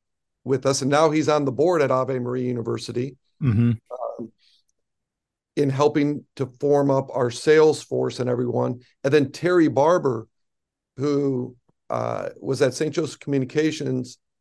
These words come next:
Speaker 1: uh, he was instrumental in helping to provide all this content because he had all these talks. And God really blessed things,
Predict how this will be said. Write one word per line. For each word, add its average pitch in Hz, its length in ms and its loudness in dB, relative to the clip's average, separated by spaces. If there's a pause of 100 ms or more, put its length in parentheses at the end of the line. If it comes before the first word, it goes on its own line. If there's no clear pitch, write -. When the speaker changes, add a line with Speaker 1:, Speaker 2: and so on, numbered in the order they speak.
(140)
Speaker 1:
uh, 120 220 -2 (280)
he 156 220 0
was 175 220 4
instrumental 135 960 -2
in 123 360 -4 (580)
helping 151 300 -2
to 123 80 -12
provide 131 380 0
all 139 200 2
this 131 180 -4
content 143 520 -4
because 117 260 -6
he 127 100 -2
had 131 120 2
all 139 160 4
these 123 220 -4
talks. - 540 -6 (680)
And 131 520 -2 (1000)
God 160 280 4
really 175 240 6
blessed 156 380 2
things, 214 440 -4